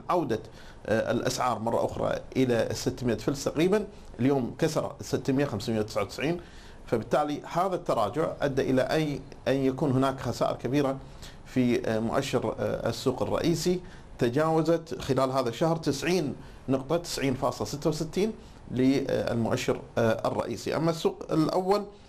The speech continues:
فلا يزال في منطقة المكاسب خلال هذا الشهر، مائة وأربعة عشر نقطة هي مكاسب السوق الأول. لذلك منذ بداية العام وحتى نهاية هذه الجلسة مؤشر السوق، آه، الخاص ب-، يعني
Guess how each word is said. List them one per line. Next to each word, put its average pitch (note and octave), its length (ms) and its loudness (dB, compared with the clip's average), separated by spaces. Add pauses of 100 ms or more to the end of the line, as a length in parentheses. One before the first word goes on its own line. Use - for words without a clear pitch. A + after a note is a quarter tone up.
(180)
فلا D#3+ 260 4
يزال E3 280 2
في - 140 -4
منطقة B2+ 420 0
المكاسب B2+ 440 0
خلال A2+ 280 2
هذا B2+ 180 0
الشهر، F3 420 0
مائة C#3 180 0
وأربعة B2+ 420 2
عشر D3+ 280 0 (340)
نقطة D3 460 0 (360)
هي C#3 180 4
مكاسب C3 440 0 (100)
السوق - 300 -2
الأول. F#2+ 320 2 (100)
لذلك D#3+ 380 4 (400)
منذ E3+ 180 2
بداية D#3+ 280 4
العام D3+ 280 -2 (380)
وحتى D3+ 340 0
نهاية C3 380 2
هذه C3+ 220 2
الجلسة C#3 420 4
مؤشر A#2+ 320 2
السوق، C3 460 0
آه، A#2+ 360 4
الخاص A#2 580 2
ب-، - 80 -10 (100)
يعني A2 520 2